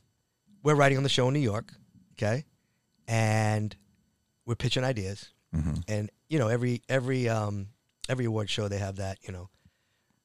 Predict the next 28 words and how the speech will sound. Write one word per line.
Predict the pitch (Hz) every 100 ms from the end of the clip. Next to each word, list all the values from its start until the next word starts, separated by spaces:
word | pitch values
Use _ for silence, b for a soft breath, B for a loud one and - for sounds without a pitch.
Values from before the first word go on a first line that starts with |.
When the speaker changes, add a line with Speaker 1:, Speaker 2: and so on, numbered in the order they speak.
| -
Speaker 1:
"We're | 110
now | 110 110
gonna, | 98 107 104 104
uh, | 98 101
take | - 117
a | 104
moment | 104 107 104 -
to | 107 101 117 -
pay | 110
respects | 95 - 98 98
to | 104
those | 101 98
that | 104
are | 98
no | 98
longer | 98 95 98
with | 95 95
us," | 98 95 -
and | 98
they | 95
do | 101
that | 98 95 92 -
in | 113
memoriam | 95 92 95 95 98 - _ _ 107
of |
the | 95 92
artist, | 90 92 -
right? | 110